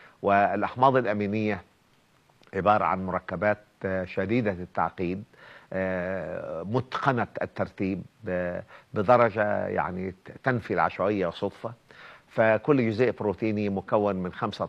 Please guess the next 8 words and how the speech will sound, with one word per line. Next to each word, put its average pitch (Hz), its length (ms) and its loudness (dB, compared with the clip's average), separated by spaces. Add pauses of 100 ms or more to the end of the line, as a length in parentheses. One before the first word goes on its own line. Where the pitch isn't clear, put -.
عناصر 95 460 -4
أساسية، 92 540 -4 (440)
هي 104 100 2
الكربون 101 580 0
والأكسجين 98 760 -6
والهيدروجين 87 680 -6
والنيتروجين 90 800 -6
والكبريت، 92 580 -4